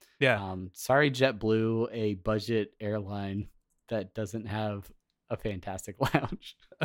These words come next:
Speaker 1: <laughs> Uh, yeah, I mean, he, he, I mean, he, there's a whole story. There's a whole story about the, all the different people there. Uh, <laughs> there's, he says, "This is the face of a woman who a long time ago ordered two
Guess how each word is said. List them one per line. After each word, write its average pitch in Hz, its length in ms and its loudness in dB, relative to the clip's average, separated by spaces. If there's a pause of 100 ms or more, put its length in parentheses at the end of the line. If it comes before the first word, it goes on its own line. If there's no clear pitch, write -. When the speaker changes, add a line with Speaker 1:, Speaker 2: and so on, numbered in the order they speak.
(220)
Speaker 1:
<laughs> - 340 2 (280)
Uh, 120 540 6 (540)
yeah, 139 240 8
I 123 260 2
mean, 165 120 6
he, 175 160 6
he, 147 400 -4
I - 40 -6
mean, 175 160 4
he, 147 200 -8 (160)
there's 151 340 -4
a 135 80 -6
whole - 300 2
story. 117 480 4
There's 131 160 2
a 170 60 4
whole 175 160 4
story 123 320 4
about 113 260 4
the, 123 80 0
all 127 120 6
the 120 120 2
different 113 240 -4
people 113 320 -2
there. 110 380 0 (680)
Uh, 113 720 4 (260)
<laughs> 151 520 0
there's, 135 360 6
he 131 180 -4
says, 117 520 4
"This 151 260 2
is 156 100 4
the 131 100 2
face 135 280 4
of 123 80 -6
a 113 60 -2
woman 120 280 2
who 113 180 0
a - 20 2
long 117 260 2
time 123 220 0
ago 113 240 0
ordered 117 400 0
two 123 280 0